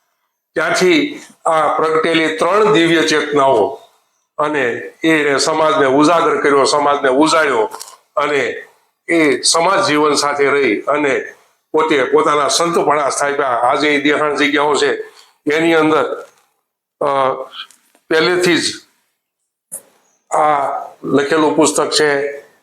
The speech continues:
અલખના આરાધક આપા જાદરા, કે જે સોનગઢની અંદર થઈ ગયા, ગેબી ગુરુ, એ, ના ભોયરા પાસે જેનું વતન છે.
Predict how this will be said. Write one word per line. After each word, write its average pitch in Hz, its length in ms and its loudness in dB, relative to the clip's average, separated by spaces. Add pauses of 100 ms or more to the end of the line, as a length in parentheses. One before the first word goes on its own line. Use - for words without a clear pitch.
(280)
અલખના 147 420 0
આરાધક 147 800 -2 (480)
આપા 139 680 0
જાદરા, 113 720 -2 (760)
કે 135 120 2
જે 147 340 2
સોનગઢની 156 680 2
અંદર 143 280 2
થઈ 143 140 2
ગયા, 147 260 2
ગેબી 147 480 2
ગુરુ, 151 400 2 (100)
એ, 147 100 2 (340)
ના 147 240 2 (480)
ભોયરા 151 300 0
પાસે 143 340 2
જેનું 139 580 2
વતન 123 300 0
છે. 101 280 -2